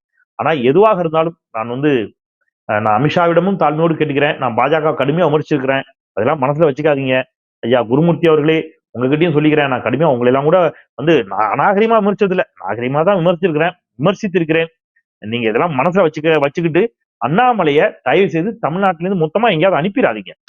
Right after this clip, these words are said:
நீங்க, நான் உங்களை அன்போடு கேட்டுக்கிறேன், நீங்க எங்களுக்கு இங்க கண்டென்ட் கொடுக்கறதுக்கு யாரையாவது கொஞ்சம் கொடுங்க. நீங்க ஹெச் ராஜாவும் சைலண்ட் ஆயிட்டாரு இல்லையா? அண்ணாமலையும் நீங்க இப்படி பண்ணிட்டீங்கன்னா நாங்க எவ்வ-, என்ன பண்றது? நீங்க கொஞ்சம் சொல்லுங்க, எங்களுக்கு கண்டென்ட் வேணுமா வேண்டாமா? அல்லது நீங்க யாராவது வாங்க,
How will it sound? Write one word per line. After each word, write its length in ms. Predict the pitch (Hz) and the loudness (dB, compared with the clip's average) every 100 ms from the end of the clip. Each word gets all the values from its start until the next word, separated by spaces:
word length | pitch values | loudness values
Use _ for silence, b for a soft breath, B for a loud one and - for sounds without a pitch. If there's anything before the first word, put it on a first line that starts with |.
| _ | _
நீங்க, 280 | 110 113 110 | -16 -6 -4
நான் 160 | 107 110 | -2 -2
உங்களை 280 | 107 110 98 | 0 0 0
அன்போடு 360 | 135 190 240 | 2 2 2
கேட்டுக்கிறேன், 320 | 160 131 107 | 0 -6 -10
நீங்க 180 | 123 147 | -10 -10
எங்களுக்கு 320 | 143 170 156 | -8 -8 -8
இங்க 140 | 151 127 | -8 -6
கண்டென்ட் 360 | 175 269 311 269 | -4 -2 -2 -2
கொடுக்கறதுக்கு 480 | 196 175 151 143 196 - _ _ - | -2 -2 -2 -2 -4 -4 _ _ -2
யாரையாவது 360 | 120 160 208 | 2 2 0
கொஞ்சம் 260 | - 131 110 | -2 -4 -6
கொடுங்க. 280 | - 254 262 - _ - _ _ | -2 0 0 -4 _ -20 _ _
நீங்க 220 | 151 175 220 156 B _ - | 0 2 2 0 B _ -4
ஹெச் 140 | 170 226 | 0 0
ராஜாவும் 340 | 202 190 226 | 2 2 2
சைலண்ட் 300 | 165 175 156 | 0 0 0
ஆயிட்டாரு 320 | 135 110 98 - _ _ _ _ _ _ | -2 -2 -6 -10 _ _ _ _ _ _
இல்லையா? 180 | 143 165 143 | 2 2 2
அண்ணாமலையும் 440 | 180 220 214 220 226 | 0 0 2 0 0
நீங்க 120 | 190 | -2
இப்படி 140 | 156 | -2
பண்ணிட்டீங்கன்னா 540 | 147 185 165 123 104 147 185 b b b _ 131 | -2 -2 -4 -6 -2 -2 -4 b b b _ -2
நாங்க 280 | 135 185 | -2 0
எவ்வ-, 260 | 156 156 165 | 2 2 2
என்ன 200 | 156 302 | 0 0
பண்றது? 320 | 156 156 165 | 0 -4 -4
நீங்க 200 | 139 123 | -6 -8
கொஞ்சம் 200 | 117 117 | -10 -4
சொல்லுங்க, 280 | 147 185 120 - _ _ _ - | -4 -4 -6 -12 _ _ _ -4
எங்களுக்கு 260 | 180 165 170 | -2 -2 0
கண்டென்ட் 240 | 247 233 | 0 0
வேணுமா 260 | 185 190 214 | -2 0 0
வேண்டாமா? 360 | 131 120 104 - _ _ _ _ _ _ - | 0 -4 -6 -16 _ _ _ _ _ _ -2
அல்லது 200 | 320 370 | 0 2
நீங்க 200 | 285 294 | 2 4
யாராவது 300 | 254 311 392 | 4 2 2
வாங்க, 260 | 302 302 | 0 0